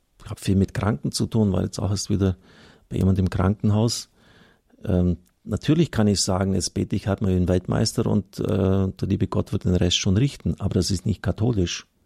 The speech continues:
Das ist keine katholische Denkform. Sowohl die Medizin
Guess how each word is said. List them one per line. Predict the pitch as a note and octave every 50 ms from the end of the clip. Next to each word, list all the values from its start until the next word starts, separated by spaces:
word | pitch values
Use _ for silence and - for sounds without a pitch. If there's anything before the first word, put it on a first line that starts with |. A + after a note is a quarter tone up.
| _ _
Das | - -
ist | -
keine | - F#2 F2
katholische | - - F2 - G2+ G2+ G2 F2+ G2 F2+
Denkform. | - G#2 A2+ A#2 - - - - F2+ F#2 F2 D#2 - _ _ _ _ _ - - - - - - - _ _ _ _ _ _ _ _ _ _ _ _ _ _ _
Sowohl | - - A2 G2+ F#2+ G2 G#2 A2 G#2+
die | - G2+
Medizin | F#2 F#2 F2+ - F2+ - - - A2 A#2+ C3 C3 A#2+